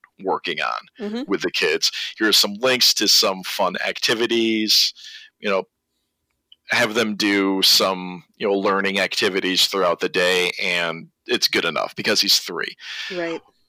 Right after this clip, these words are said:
Speaker 1: But that's me personally. I don't have my, my son isn't sixteen,
Speaker 2: Mm-hmm.
Speaker 1: where they're gonna be moving into, or, uh, I have in the show notes that there are no,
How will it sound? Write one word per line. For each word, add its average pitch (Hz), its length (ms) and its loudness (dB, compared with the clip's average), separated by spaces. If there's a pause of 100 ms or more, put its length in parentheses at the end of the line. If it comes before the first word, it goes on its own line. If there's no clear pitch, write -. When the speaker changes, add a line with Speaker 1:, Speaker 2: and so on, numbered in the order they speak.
(500)
Speaker 1:
But 113 160 0
that's 120 380 2
me 104 500 -2
personally. 95 760 0 (340)
I 101 100 2
don't 107 240 0
have 104 760 0 (420)
my, 110 180 -2 (180)
my 107 60 4
son 107 240 2
isn't 104 440 0 (160)
sixteen, - 1080 0 (220)
Speaker 2:
Mm-hmm. 160 500 -10
Speaker 1:
where 90 640 2 (720)
they're 117 180 2
gonna 101 220 2
be 101 120 0
moving 101 320 2
into, 98 340 0
or, 95 220 2 (540)
uh, - 160 0
I 92 60 2
have 107 180 2
in 98 60 -2
the 92 80 0
show 104 240 4
notes 92 260 2
that 92 260 2
there 107 180 2
are 101 60 2
no, 107 880 2